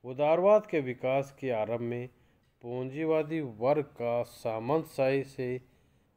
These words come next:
जबरदस्त संघर्ष चला था। इंग्लैंड एवं फ्रांस की क्रांतियों के माध्यम से समाज में परिवर्तन का बिगुल बजा। यदि उस समय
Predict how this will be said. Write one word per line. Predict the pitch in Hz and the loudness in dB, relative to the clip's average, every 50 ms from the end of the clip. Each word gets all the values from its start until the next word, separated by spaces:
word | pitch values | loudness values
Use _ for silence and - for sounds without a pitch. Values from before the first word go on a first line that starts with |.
| _ _ 110 104 | _ _ -12 -6
जबरदस्त | - 135 120 120 131 131 139 135 139 | -4 -4 -2 -2 -2 -4 -4 -6 -6
संघर्ष | - 127 117 113 113 123 - | -8 -8 -6 -6 -6 -8 -6
चला | - - 131 135 131 | -6 -4 -2 -2 -2
था। | 127 143 | -2 -4
इंग्लैंड | 127 120 127 123 120 120 127 139 147 156 151 147 | -6 -4 -4 -4 -4 -2 -2 0 0 0 0 -2
एवं | 135 120 | -2 -4
फ्रांस | - - 123 113 117 117 107 - | -4 -4 -4 -4 -4 -4 -6 -10
की | - 131 123 | -10 -10 -10
क्रांतियों | 117 - - 117 117 117 120 123 - 165 160 | -8 -8 -6 -6 -4 -4 -6 -4 -4 -4 -2
के | 139 139 | -2 -2
माध्यम | 123 113 107 104 98 101 110 107 | -4 -4 -4 -6 -8 -10 -12 -12
से | - - - 120 120 117 - - _ _ _ _ _ _ _ _ - | -12 -10 -10 -10 -10 -12 -16 -20 _ _ _ _ _ _ _ _ -4
समाज | - 135 131 123 123 123 127 127 120 | -4 -2 -2 -2 -2 -2 -2 -2 -4
में | 120 120 123 120 - | -4 -6 -6 -6 -6
परिवर्तन | - 120 113 117 113 110 104 98 - 139 139 | -6 -6 -6 -6 -6 -8 -8 -6 -6 -6 -4
का | 135 - 127 | -4 -6 -6
बिगुल | 110 107 110 104 95 107 107 107 110 107 _ _ _ - | -6 -8 -10 -12 -12 -12 -12 -14 -16 -18 _ _ _ -16
बजा। | 120 113 98 95 87 78 76 _ _ _ _ _ _ _ _ _ _ _ _ _ _ _ _ _ _ _ _ _ - | -16 -14 -14 -14 -16 -16 -18 _ _ _ _ _ _ _ _ _ _ _ _ _ _ _ _ _ _ _ _ _ -8
यदि | 139 143 143 151 | -6 -6 -4 -4
उस | 156 160 180 170 - - | -4 -4 -4 -6 -4 -2
समय | - 135 127 117 104 95 87 92 | -2 -2 -2 -2 -6 -8 -12 -16